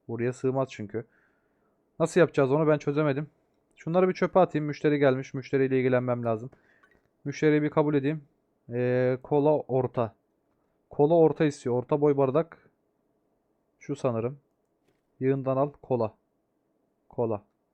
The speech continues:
Kola. Koke.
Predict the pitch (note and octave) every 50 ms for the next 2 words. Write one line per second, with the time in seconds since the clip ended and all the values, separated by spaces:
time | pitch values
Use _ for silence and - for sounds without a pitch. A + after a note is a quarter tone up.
0 | _ _ _ - - A2+ A2 G#2+ G#2 _ _ _ _ _ _ _ _ _ _ _
1 | _ _ _ _ _ _ _ _ _ _ _ _ _ _ _ _ _ _ _ _
2 | _ _ _ _ _ _ _ _ - - C3+ B2+ - - A#2+ B2+